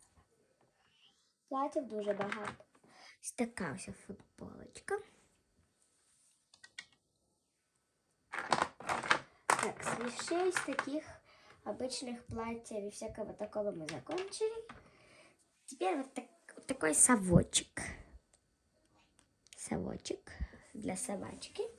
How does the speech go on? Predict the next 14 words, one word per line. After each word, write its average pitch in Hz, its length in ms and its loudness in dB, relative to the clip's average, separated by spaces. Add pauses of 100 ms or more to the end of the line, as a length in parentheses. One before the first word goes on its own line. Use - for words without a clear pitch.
(540)
Идёт 208 260 2
до 208 80 0
мисочки. 190 840 -2 (1120)
Мисочки. - 420 -4 (200)
І 294 160 2
для 226 520 -2
зайчика. - 1080 -6 (1400)
Чика - 240 0
в 196 100 2
мене - 200 4
також - 760 -4 (920)
є 202 140 2
при 220 300 -8
собі. 185 960 -6